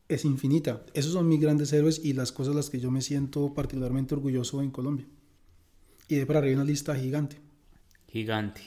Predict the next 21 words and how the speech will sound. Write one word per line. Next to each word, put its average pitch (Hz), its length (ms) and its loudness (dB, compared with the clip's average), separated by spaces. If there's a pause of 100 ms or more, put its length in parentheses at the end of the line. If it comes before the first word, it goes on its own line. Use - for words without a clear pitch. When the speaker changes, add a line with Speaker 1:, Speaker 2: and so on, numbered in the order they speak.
(140)
Speaker 2:
¿Algún 123 280 -2
otro 135 260 -2
nombre 139 280 -4 (640)
que - 100 0
Speaker 1:
Sí. 143 60 8
Speaker 2:
merezca 180 360 4
ser 127 100 0
mencionado 120 460 -2
ahora? 135 420 -8
Speaker 1:
Ah, 156 480 8 (180)
pues 156 320 4 (220)
no 160 320 6
porque 190 340 6
sea 160 360 6
santanderiano, 165 920 4 (680)
pero 143 160 8
el 135 100 2
caso 151 260 2
particular 143 460 4
de 151 140 8
Galán 160 600 4